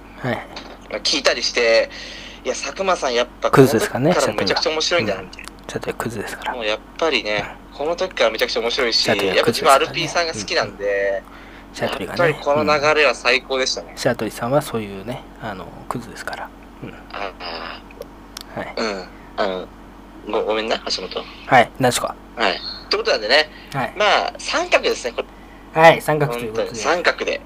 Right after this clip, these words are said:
Speaker 2: まあ、一点じゃないけど三角だね。じゃあ、もし俺が次丸取ったら俺の勝ちだね。
Speaker 1: ああ、まあ、いいですけど。
Speaker 2: まあ、そうだ。うん。
Speaker 1: まあ、いいですけど。
Speaker 2: まあまあ。
Speaker 1: まあまあ、いいですけど。
Speaker 2: まあまあまあ。
Speaker 1: まあ、ということで、えー、第五問最後ということで。
Speaker 2: はいはいはいはい。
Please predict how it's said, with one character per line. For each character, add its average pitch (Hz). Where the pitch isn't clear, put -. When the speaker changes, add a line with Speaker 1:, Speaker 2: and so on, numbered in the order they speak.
Speaker 2:
ま 165
あ、 -
一 165
点 294
じ 254
ゃ 214
な 214
い 220
け 214
ど 208
三 170
角 123
だ -
ね。 -
じ 190
ゃ 208
あ、 -
も 254
し -
俺 233
が 240
次 240
丸 220
取 294
っ -
た -
ら 127
俺 123
の 117
勝 113
ち -
だ -
ね。 -
Speaker 1:
あ 135
あ、 117
ま 104
あ、 -
い 127
い 127
で -
す -
け -
ど。 -
Speaker 2:
ま 131
あ、 -
そ 135
う -
だ。 101
う 117
ん。 -
Speaker 1:
ま 143
あ、 143
い -
い -
で -
す -
け -
ど。 117
Speaker 2:
ま 107
あ -
ま 92
あ。 -
Speaker 1:
ま 165
あ 160
ま 147
あ、 -
い 135
い 139
で 135
す -
け 107
ど。 -
Speaker 2:
ま 160
あ 131
ま 117
あ 107
ま 104
あ。 101
Speaker 1:
ま 202
あ、 196
と 214
い 220
う -
こ 240
と 226
で、 156
え 139
ー、 131
第 143
五 123
問 101
最 113
後 -
と -
い 104
う 101
こ 98
と 123
で。 120
Speaker 2:
は 139
い -
は 120
い -
は 101
い 101
は -
い。 -